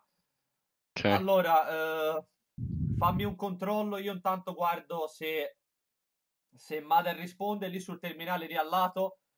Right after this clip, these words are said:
Speaker 2: Dovrebbe essere la password, ti dice una password, insomma un comando, che tanto il sistema è Mother, è sempre quello.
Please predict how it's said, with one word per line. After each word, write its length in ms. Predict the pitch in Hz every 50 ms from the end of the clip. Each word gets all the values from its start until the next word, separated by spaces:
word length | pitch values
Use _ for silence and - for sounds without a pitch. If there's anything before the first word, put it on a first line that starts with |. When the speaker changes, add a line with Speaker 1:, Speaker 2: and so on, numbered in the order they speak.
| _ _ _ _ _ _ _ _ _ _
Speaker 2:
Dovrebbe 480 | - 123 156 - 165 175 160 139 165 170
essere 340 | 180 180 180 - 185 175 160
la 100 | 160 -
password, 520 | - 185 208 202 - - - 180 180 175
ti 80 | - 123
dice 220 | 113 123 123 - 123
una 100 | 120 -
password, 400 | - 120 110 107 - - 120 117
insomma 300 | 117 - - 123 117 117
un 80 | 120 123
comando, 640 | - 135 131 135 135 131 113 107 110 104 101 98 -
che 100 | - 113
tanto 220 | - 135 131 -
il 80 | 139 -
sistema 320 | - 127 - 143 143 139
è 40 | 131
Mother, 340 | 135 135 131 120 107 110 104
è 40 | 110
sempre 300 | - - 120 - - -
quello. 480 | - 123 120 113 110 120 123 - -